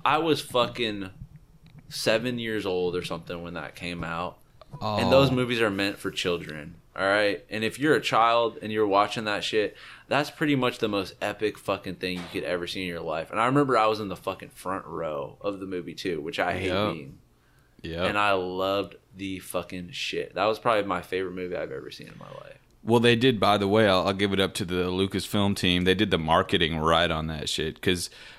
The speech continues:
Speaker 2: are you kidding me? The Darth Maul toys,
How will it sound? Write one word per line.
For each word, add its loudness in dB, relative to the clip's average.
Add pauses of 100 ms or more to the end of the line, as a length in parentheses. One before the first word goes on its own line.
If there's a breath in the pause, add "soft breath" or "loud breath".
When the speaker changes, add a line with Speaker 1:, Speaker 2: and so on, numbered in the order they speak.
(140 loud breath)
Speaker 2:
are 2
you 4
kidding 4
me? 6
The 4
Darth 4
Maul 4
toys, 4